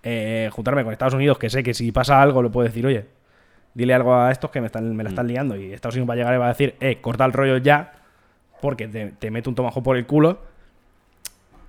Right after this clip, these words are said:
Speaker 1: Eh, y no Francia, que si, si Francia se mete, le dirá, "Bueno, vamos a hablar. Dialac.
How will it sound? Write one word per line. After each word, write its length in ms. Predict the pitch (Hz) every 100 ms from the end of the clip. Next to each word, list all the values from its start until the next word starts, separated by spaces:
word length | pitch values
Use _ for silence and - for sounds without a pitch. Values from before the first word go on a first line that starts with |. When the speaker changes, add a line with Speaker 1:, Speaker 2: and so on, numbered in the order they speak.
| -
Speaker 1:
Eh, 400 | 135 131 120 117
y 120 | 127 127
no 180 | 135
Francia, 400 | 135 147 151 170
que 120 | 151 120
si, 260 | 120 113
si 440 | 110 120 113 113 107
Francia 360 | 113 127 131 143
se 100 | 143
mete, 180 | 143 156
le 100 | 143
dirá, 260 | 120 110
"Bueno, 220 | 104 131
vamos 200 | 123 139
a 40 | 135
hablar. 260 | 107 101 - _ _ _ -
Dialac. 500 | 120 135 95 -